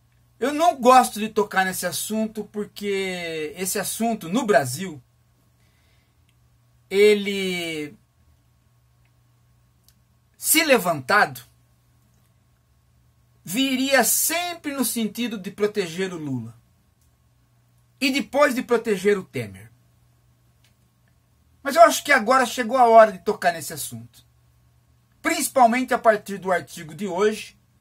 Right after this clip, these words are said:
do Hélio Gaspari, tanto na Folha de São Paulo quanto no Glo-, no O Globo, onde ele toca nesse assunto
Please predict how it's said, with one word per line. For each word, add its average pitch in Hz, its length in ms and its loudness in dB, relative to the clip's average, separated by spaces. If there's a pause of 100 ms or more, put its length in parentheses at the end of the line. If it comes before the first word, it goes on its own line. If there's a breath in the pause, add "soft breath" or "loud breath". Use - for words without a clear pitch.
(100)
do 151 160 -12
Hélio 185 240 -2
Gaspari, 180 640 0 (460)
tanto 226 280 2
na 170 200 -4
Folha 165 260 -10
de 127 80 -12
São 143 240 -8
Paulo 196 460 0 (420)
quanto 180 340 -4
no 156 140 -8
Glo-, 139 300 -8
no 147 340 -8
O 151 40 -8
Globo, 139 340 -8 (4000)
onde 180 220 -2
ele 220 100 0
toca 214 460 6
nesse 185 180 -4
assunto - 580 -10